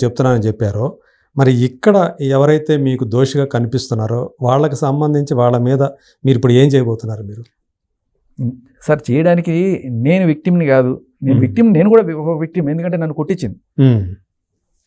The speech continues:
Speaker 2: నేను కేసు పెట్టాను.
Speaker 1: ఓకే.
Speaker 2: ఆ, ఆవిడ చెప్తుంది, "దీంట్లో నిజం లేదు, ఆ, శేఖర్ భాషనే నన్ను కొట్టాడు."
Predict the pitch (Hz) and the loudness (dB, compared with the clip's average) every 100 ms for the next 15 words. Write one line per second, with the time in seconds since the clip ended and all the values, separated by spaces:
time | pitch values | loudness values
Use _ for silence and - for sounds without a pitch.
0 | _ _ - 139 165 185 202 - 117 - | _ _ -2 0 2 2 0 -2 -6 -10
1 | _ - 127 113 104 107 - _ _ _ | _ -2 -2 -2 -6 -10 -18 _ _ _
2 | - _ _ _ - 117 117 117 139 147 | -20 _ _ _ -8 -4 -2 0 0 0
3 | 147 190 139 165 226 175 156 _ _ _ | -2 0 2 4 2 0 -6 _ _ _
4 | _ _ _ _ _ _ _ 175 135 143 | _ _ _ _ _ _ _ -4 -4 0
5 | 139 127 170 175 151 151 226 202 131 131 | 2 4 4 4 4 4 2 2 -2 -10
6 | _ _ _ _ _ _ _ 120 165 165 | _ _ _ _ _ _ _ -4 0 0
7 | 127 135 165 165 165 175 156 151 139 139 | 2 2 4 2 2 -2 -2 -2 -4 0
8 | 143 127 196 180 127 | 0 2 2 0 -2